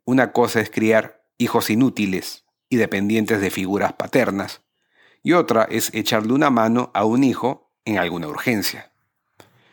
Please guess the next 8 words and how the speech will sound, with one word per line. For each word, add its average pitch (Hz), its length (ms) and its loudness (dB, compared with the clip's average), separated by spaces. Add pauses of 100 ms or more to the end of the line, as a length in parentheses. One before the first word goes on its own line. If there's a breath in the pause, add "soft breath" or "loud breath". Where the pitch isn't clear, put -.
(280 soft breath)
Si - 160 -2
nuestra 135 360 2
ciudad 139 360 2
fuera 131 240 0
un 131 120 2
mercado 120 480 0
de 107 80 2
abastos 101 640 -2